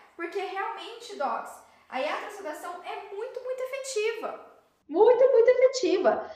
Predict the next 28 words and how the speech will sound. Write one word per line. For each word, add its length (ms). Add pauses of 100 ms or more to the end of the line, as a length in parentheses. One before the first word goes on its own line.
(100)
Até 260
mesmo, 440
é, 520
o 60
aroma 460
que 120
você 200
tem 160
no 140
consultório 640
vai 140
ajudar 320
em 40
relação 340
a 60
isso, 280
tá? 360 (560)
Ok, 400
docs? 400 (640)
E 60
uma 180
última 400
dica 260
que 100
eu 60
dou 120
pra 160
vocês, 640